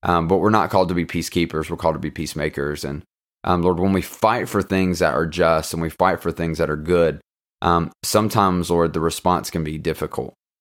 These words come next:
Um, sometimes we get questioned, we get attacked, we get broken down. Lord, I ask you just help us stand our ground in that. Help us to know what you think about us and what you said about us. Help us to continue to check our own hearts in that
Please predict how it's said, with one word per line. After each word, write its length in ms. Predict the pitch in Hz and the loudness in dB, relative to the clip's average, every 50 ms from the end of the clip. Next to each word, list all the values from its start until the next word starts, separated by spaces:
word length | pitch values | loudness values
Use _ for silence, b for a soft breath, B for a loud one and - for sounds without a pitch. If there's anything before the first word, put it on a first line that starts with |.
| _ _ _ _ - | _ _ _ _ -6
Um, 240 | - 82 82 80 80 | -6 -4 -4 -4 -4
sometimes 480 | - - 90 87 - 90 87 87 78 82 | -2 0 0 2 2 2 0 0 0 -2
we 100 | 90 80 | -2 -2
get 180 | 78 - - | -2 -4 -4
questioned, 640 | - - 95 92 87 - - - 90 87 85 82 78 | 0 2 2 4 2 2 0 0 0 0 0 0 0
we 80 | 85 76 | -2 0
get 260 | 80 78 73 - - | 0 0 0 0 -2
attacked, 520 | 73 - - 85 82 82 80 80 80 - | -4 -4 0 0 2 2 2 2 0 -2
we 80 | 82 78 | -4 -2
get 160 | 76 62 58 | -2 -2 0
broken 340 | - 80 78 - - 76 76 | 0 0 0 0 -2 -2 -2
down. 300 | 76 73 73 76 71 67 | 0 0 0 -2 -2 0
Lord, 260 | 80 80 80 85 82 - - | 0 2 2 0 0 0 0
I 60 | - | 2
ask 200 | 101 104 101 - | 2 2 2 0
you 80 | 92 87 | 0 0
just 180 | 80 85 - | 0 0 0
help 180 | - 78 73 - | 0 0 0 0
us 80 | 80 - | -4 -4
stand 260 | - 87 85 85 82 | -2 0 0 2 2
our 80 | 82 | 2
ground 320 | 78 - 80 80 78 80 80 | 2 0 -2 -2 0 0 -2
in 80 | 82 | -2
that. 160 | 80 80 - - | -2 -2 -2 -2
Help 220 | - 92 92 - | 0 0 0 0
us 140 | 104 - - | -2 -2 0
to 200 | - 90 80 76 - _ _ _ _ _ - | 0 0 0 -2 -4 _ _ _ _ _ -4
know 200 | - 95 101 98 | 2 4 4 4
what 180 | 92 87 87 - | 4 4 2 0
you 180 | 82 92 104 101 | 2 2 2 2
think 240 | - 120 117 120 | 2 0 2 2
about 240 | 131 110 113 113 113 | 2 4 4 4 4
us 200 | 117 117 117 - | 4 2 2 0
and 60 | 101 | 0
what 120 | 87 80 85 | -2 0 0
you 100 | 92 92 | 0 0
said 200 | - - 92 92 | 2 2 2 2
about 200 | 90 92 90 90 | 4 2 2 0
us. 80 | 87 | 0
Help 180 | - 101 98 - | 0 0 0 2
us 160 | 104 - - | 0 0 0
to 240 | - 95 85 82 - - - | 0 0 -2 -2 -2 -6 -6
continue 400 | - 95 87 - 98 95 92 90 | -4 -2 -2 0 0 0 2 2
to 120 | 85 82 80 | 0 0 -2
check 260 | - - 85 82 - | 0 0 0 0 2
our 140 | 82 69 - | 0 0 0
own 200 | - 92 98 98 | 0 0 0 0
hearts 340 | 92 113 104 101 69 - - | 2 2 2 2 2 -2 -2
in 120 | 98 101 | 0 2
that 240 | 101 101 104 101 - | 2 2 2 0 -2